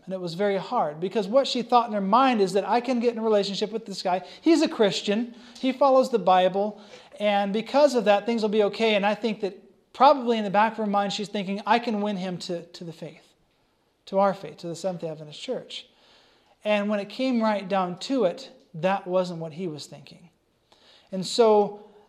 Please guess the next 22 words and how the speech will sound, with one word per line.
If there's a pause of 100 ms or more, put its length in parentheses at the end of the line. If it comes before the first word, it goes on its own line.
the
question,
"How
can
two
walk
together
except
to
be
agreed?" (220)
was
actually
being
fleshed
out
in
her
life,
and
she
was